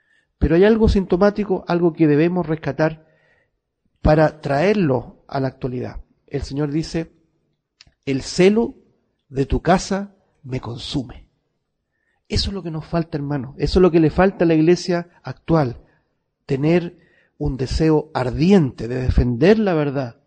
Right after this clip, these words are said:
de presentarla tal cual está escrita, de enamorarse de esta verdad y decir no al error. Aunque eso también tenga su precio, hermano.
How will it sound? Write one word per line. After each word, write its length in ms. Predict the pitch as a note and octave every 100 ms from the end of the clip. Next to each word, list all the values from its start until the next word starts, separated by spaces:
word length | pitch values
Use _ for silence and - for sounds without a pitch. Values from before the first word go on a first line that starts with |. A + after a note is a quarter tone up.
| -
de 160 | C3+
presentarla 800 | C3+ B2+ B2+ A#2+ - G3 G#3+ G3+
tal 280 | G#3 A3 A3
cual 200 | G3+ G#3
está 180 | G3+ F3
escrita, 360 | D#3 G3 D#3 C#3
de 100 | D#3
enamorarse 640 | D#3+ D3+ C#3 A3 B3+ C4
de 60 | G#3
esta 200 | G3+ F3+
verdad 340 | E3 F#3 A#3 - -
y 100 | D3
decir 340 | D3 - G3+ D3
no 360 | C3+ F3 D4
al 100 | D4+
error. 400 | A3+ D#3+ B2+ - - _ _ _ _ _ _ _ _
Aunque 340 | E3 E3+ F3 C4
eso 200 | - F3
también 320 | C#3+ D3+ D#3+
tenga 560 | E3+ D#3 D3 C#3 B2+ -
su 160 | B2
precio, 320 | A#3+ D4+ -
hermano. 280 | G2 - -